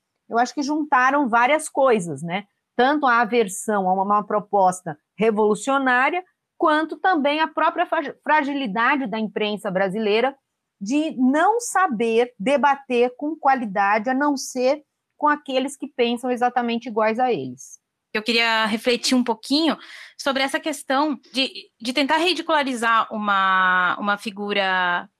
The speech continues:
Speaker 2: que se diz comunista, que se diz comunista não, né? Que representa o Partido Comunista, que é muito mais forte, e às vezes alguns setores da própria esquerda colocar o comunismo como uma utopia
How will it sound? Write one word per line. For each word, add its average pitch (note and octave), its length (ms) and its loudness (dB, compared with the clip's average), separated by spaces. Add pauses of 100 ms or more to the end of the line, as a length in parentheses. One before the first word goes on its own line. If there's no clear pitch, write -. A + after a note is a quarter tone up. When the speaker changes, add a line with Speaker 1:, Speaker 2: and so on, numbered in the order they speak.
(140)
Speaker 2:
que A3+ 100 -8
se A3 100 -6
diz G#3 160 -6
comunista, G3+ 840 -4
que - 80 -14
se G#3+ 100 -8
diz B3 140 -2
comunista C4+ 360 -4
não, F#3+ 140 -2
né? E3+ 120 -4
Que F#3+ 80 -8
representa G3+ 400 -4
o B3+ 40 -16
Partido C4+ 440 -4
Comunista, G3+ 420 -6
que G3 100 -12
é - 20 -8
muito A3 180 -8
mais F#3+ 180 -6
forte, G#3+ 480 -2
e C4+ 640 0
às B3+ 240 0
vezes D4+ 320 -2
alguns C#4+ 320 0
setores C#4 380 -2
da A#3+ 80 -2
própria B3 280 -4
esquerda C4+ 540 -4
colocar C4 360 0
o C4+ 60 -2
comunismo C4+ 600 -2
como C4+ 960 0
uma B3 180 2
utopia D4 560 -2